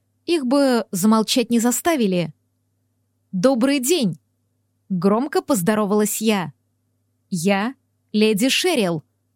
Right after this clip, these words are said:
ваш новый преподаватель». Взмахом руки убрала монстров.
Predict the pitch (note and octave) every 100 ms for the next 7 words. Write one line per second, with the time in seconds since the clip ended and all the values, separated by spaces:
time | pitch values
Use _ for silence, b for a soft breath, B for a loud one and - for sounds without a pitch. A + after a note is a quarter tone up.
0 | - F#3 A3 G#3+ G3 G3 F#3+ A3 D4 -
1 | _ _ _ A3 B3+ G#3+ G#3 C4 E4+ -
2 | F#3 D#3+ - _ _ _ _ _ _ _
3 | _ _ - E3 C4 D#4+ C#4+ C4+ B3+ E4+
4 | F4+ - A#3+ C4 C4+ C4+ C4+ F#3+ - F3+
5 | D#3+ -